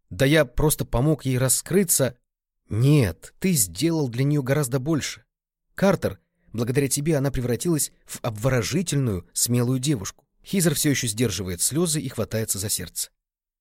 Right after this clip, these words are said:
"Она справилась сама", не соглашаюсь я. "Максимум я слегка подтолкнул ее в нужном направлении". "Поверить не могу. Как же долго мы этого ждали и даже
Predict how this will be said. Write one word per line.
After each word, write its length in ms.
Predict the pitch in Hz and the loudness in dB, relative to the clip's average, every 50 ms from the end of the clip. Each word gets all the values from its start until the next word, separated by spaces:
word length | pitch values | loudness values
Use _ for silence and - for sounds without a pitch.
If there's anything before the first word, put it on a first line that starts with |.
| _ _ _ _ _ - | _ _ _ _ _ -2
"Она 300 | 117 127 139 147 147 139 | 0 2 2 4 4 4
справилась 460 | 131 - - - 151 151 151 143 135 - | 2 2 2 2 4 4 2 2 2 4
сама", 400 | - 156 160 156 127 92 82 - _ _ _ _ _ - 98 | 4 4 4 2 2 0 -2 -6 _ _ _ _ _ -8 -4
не 60 | 95 | -2
соглашаюсь 560 | - 101 101 107 - - 98 85 85 - - | -2 -2 -2 -2 -4 -4 -4 -4 -4 -6 -6
я. 120 | - - - _ _ _ _ _ _ _ _ _ | -8 -12 -20 _ _ _ _ _ _ _ _ _
"Максимум 520 | - 131 175 214 208 - - 156 139 127 120 | 2 4 4 4 4 4 2 2 2 0 2
я 120 | 139 156 | 2 0
слегка 340 | - - 143 - - 175 160 | 0 0 -2 -2 0 -2 -2
подтолкнул 720 | - - 160 156 - - 160 151 135 - - 185 190 156 | 0 0 -4 -4 -2 -2 -2 -2 -2 0 -2 0 0 0
ее 160 | 120 117 107 | 0 -2 -2
в 80 | 95 113 | -2 -2
нужном 260 | 147 139 117 135 131 | -2 -2 0 -2 -2
направлении". 580 | 127 - 147 143 120 98 80 69 69 - _ _ _ _ _ _ _ _ _ _ _ _ _ _ _ _ | -2 -2 -2 -2 -2 -4 -6 -8 -10 -14 _ _ _ _ _ _ _ _ _ _ _ _ _ _ _ _
"Поверить 480 | - 127 117 98 104 190 226 185 127 127 | 0 0 2 2 2 2 2 2 2 -2
не 80 | 113 | -4
могу. 300 | 98 90 87 76 78 - _ _ _ _ _ _ _ _ _ - | -4 -4 -6 -8 -10 -14 _ _ _ _ _ _ _ _ _ -4
Как 200 | - 185 202 175 | 0 0 0 2
же 120 | 151 156 | 2 0
долго 360 | 143 120 127 240 233 180 170 180 | 0 0 0 0 2 2 2 4
мы 140 | 175 180 | 4 4
этого 340 | - - 175 175 160 160 170 | 2 0 -2 -2 0 -2 -2
ждали 500 | 151 - 107 90 - 156 165 139 107 95 | -2 -2 -4 -2 0 0 0 0 0 -2
и 60 | 90 | -4
даже 300 | 85 107 165 160 147 165 | -2 -2 -2 0 0 -2